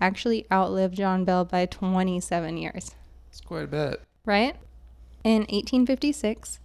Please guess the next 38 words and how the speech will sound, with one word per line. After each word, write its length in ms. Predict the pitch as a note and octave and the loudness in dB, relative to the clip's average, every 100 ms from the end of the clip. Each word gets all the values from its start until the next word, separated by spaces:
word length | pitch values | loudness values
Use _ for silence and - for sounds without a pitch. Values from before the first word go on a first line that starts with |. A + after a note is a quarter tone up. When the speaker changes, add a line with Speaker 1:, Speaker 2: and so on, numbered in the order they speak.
| - | -4
Speaker 1:
the 280 | A3 A3 G#3+ | 2 4 4
New 260 | G#3+ A#3 - | 4 4 2
England 400 | A#3 A#3 B3 A#3 | 0 2 2 2
Farmer 440 | G3+ F#3 G3 A#3 - | 0 0 0 -2 0
of 180 | A3 G#3 | 0 0
Boston 600 | F#3 F#3+ - G3 A3+ A#3 - - - | -2 -2 -4 -2 -2 -4 -12 -10 -2
and 200 | G#3+ G#3+ | 2 2
the 60 | |
Green 340 | G#3 G#3+ G#3+ A3 | 0 2 2 2
Mountain 480 | G#3 G3+ G3+ G#3 G3+ - | 2 0 2 0 -2 -10
Freeman 560 | - G3+ G3 G3+ G3+ | -2 2 4 4 2
of 240 | F#3+ F#3+ F#3 | 2 0 2
Vermont, 500 | F#3+ F#3+ G#3 F#3+ - - - | 2 4 4 2 -2 -8 0
both 180 | A3+ A3+ | 2 4
newspapers, 720 | G3 F#3+ - F#3+ - A3 - - - | 4 2 0 -2 -4 -8 -10 -16 -4
ran 200 | A3 A#3 C4 | 2 2 2
a 80 | |
story 420 | A#3+ - G#3+ A#3+ C4 | 0 2 4 4 2
discussing 640 | A#3+ - G#3 A3 G#3+ G#3 | 0 2 0 2 0 2
the 100 | G3+ | 4
Bell 200 | F3+ F3+ | 4 4
Witch 240 | F#3+ - | 0 0
legend. 420 | A#3 A3+ F#3+ F#3+ F#3+ - - | 0 0 -2 -4 -6 -16 4
Both 320 | A#3 B3+ B3+ | 6 6 4
papers 500 | A#3 A3+ A#3+ A#3 A#3 | 2 4 6 4 2
claimed 460 | - - G#3+ G#3+ G#3+ | -2 0 2 4 2
the 140 | G3+ | 2
origin 400 | - A3 A3 A3 | 2 4 4 4
of 100 | G#3 | 2
the 80 | G#3 | 0
story 320 | G3+ G3 G3 F#3+ | 0 2 2 2
to 140 | - | 0
be 300 | G3+ F#3+ F#3+ | 0 2 2
the 200 | G3+ G#3 | 0 -2
Saturday 560 | - G#3 G#3 A#3+ B3+ B3+ | 0 0 2 4 2 2
Evening 480 | G#3+ G#3 G3+ G3+ G3 | 0 2 2 0 -2
Post 580 | - F#3 F3+ - - - | -2 -2 -2 -8 -8 -2
article. 480 | F3+ F3+ - - | 0 -2 -4 -6